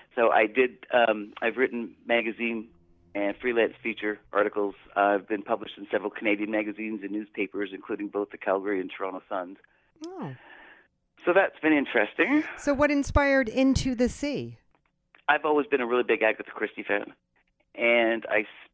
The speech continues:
Speaker 1: I have a condo in Mexico, so I spent a lot of time down there.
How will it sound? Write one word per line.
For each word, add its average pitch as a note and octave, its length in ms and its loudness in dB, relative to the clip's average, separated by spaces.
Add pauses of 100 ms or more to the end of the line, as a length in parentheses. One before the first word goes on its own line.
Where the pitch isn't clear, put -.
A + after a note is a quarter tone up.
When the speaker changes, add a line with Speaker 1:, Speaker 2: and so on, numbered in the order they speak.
(140)
Speaker 1:
I A#2 100 2
have A2+ 140 2
a - 20 -10
condo A2 360 -2
in F#2+ 100 -2
Mexico, G2 520 -4
so E2+ 80 -4
I F2 40 -4 (160)
spent G#2+ 180 -2
a G2 60 0
lot F#2 180 0
of E2+ 80 -8
time G2 280 0
down D#2 220 -2
there. E2+ 280 -10